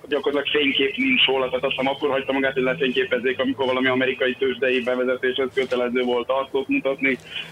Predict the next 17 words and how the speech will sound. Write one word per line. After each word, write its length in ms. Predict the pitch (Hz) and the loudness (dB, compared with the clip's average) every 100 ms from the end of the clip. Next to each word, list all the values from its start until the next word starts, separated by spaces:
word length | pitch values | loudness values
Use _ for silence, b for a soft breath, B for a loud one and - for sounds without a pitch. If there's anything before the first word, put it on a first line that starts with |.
| - - | -12 -4
és 100 | 127 | -2
gyakorlatilag 500 | 127 135 127 135 120 | 0 0 0 0 2
az 60 | |
egy 160 | 135 127 | 0 0
fotó 340 | 143 143 131 | -2 0 0
van 200 | 135 127 | 2 0
róla, 380 | 127 135 131 123 | 0 2 2 2
és 160 | 123 131 | 2 2
ő 60 | |
elkezdte 480 | 131 127 135 - 135 | 2 2 -2 0 2
ilyen 340 | 123 123 123 - B - - | 2 2 0 -4 B -12 0
kis 260 | 147 139 - - - - - | 2 4 4 6 4 2 0
tatucs, 460 | 147 151 143 127 - 139 | 0 2 0 2 4 4
meg 120 | 123 120 | 2 2
ilyen 140 | 123 | 2
ruhaboltokkal, 1160 | 139 151 151 143 143 147 - 143 135 135 127 - - - | 2 0 2 2 2 -2 0 0 2 2 0 -2 -10 -4
ott 420 | 120 113 - | -2 -2 -6